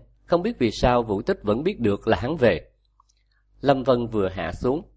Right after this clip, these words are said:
Vũ Tích đã không khống chế nổi tâm tình, liền lao vào ngực của Lâm Vân. Mỗi đêm, Vũ Tích đều đứng ở cửa chờ một lúc lâu. Nàng nghĩ Lâm Vân trở về, nàng có thể thấy được ngay.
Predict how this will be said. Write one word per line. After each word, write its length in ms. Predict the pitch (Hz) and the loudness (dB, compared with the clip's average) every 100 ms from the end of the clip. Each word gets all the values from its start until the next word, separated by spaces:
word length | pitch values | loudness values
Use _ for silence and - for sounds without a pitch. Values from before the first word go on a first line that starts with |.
| _ | _
Vũ 180 | 101 104 | -2 0
Tích 180 | 139 202 | 0 0
đã 100 | 113 | 0
không 280 | - 135 120 | 2 0 0
khống 240 | 120 160 | -2 -4
chế 220 | 175 156 | 2 2
nổi 300 | 196 92 80 120 | 2 0 -2 0
tâm 160 | 123 107 | 0 2
tình, 240 | - 90 82 _ | 0 -2 -4 _
liền 180 | - 117 | 2 2
lao 200 | 110 131 | 4 2
vào 140 | 123 90 | 2 0
ngực 200 | 90 87 | -2 -2
của 120 | 107 | 0
Lâm 200 | 131 107 | 0 0
Vân. 240 | 110 104 - _ _ _ _ _ _ | -2 -4 -6 _ _ _ _ _ _
Mỗi 240 | 110 104 | 2 2
đêm, 340 | 160 139 131 123 - _ | 2 2 2 -2 -12 _
Vũ 220 | 104 104 | -2 -2
Tích 240 | 139 185 156 | 0 -2 0
đều 120 | 104 | -2
đứng 240 | 95 120 | 0 0
ở 120 | 170 98 | 0 -2
cửa 360 | - 87 104 165 - | -2 -2 -2 -4 0
chờ 200 | - 104 | 4 4
một 220 | 95 92 | 4 -2
lúc 180 | 139 139 | -2 2
lâu. 260 | 127 113 107 _ _ _ - | 4 4 0 _ _ _ -2
Nàng 180 | 127 117 | 2 2
nghĩ 140 | 110 | 2
Lâm 180 | 175 143 | 0 0
Vân 200 | 143 131 | 0 -2
trở 200 | 120 95 | -2 -2
về, 360 | 117 98 85 - _ | 0 0 -2 -10 _
nàng 300 | 101 98 90 | -4 -4 -4
có 120 | 87 | -4
thể 140 | 143 98 | -2 -2
thấy 240 | - 143 | 0 0
được 260 | 165 92 - | 0 -4 -2
ngay. 260 | 110 98 | -2 -2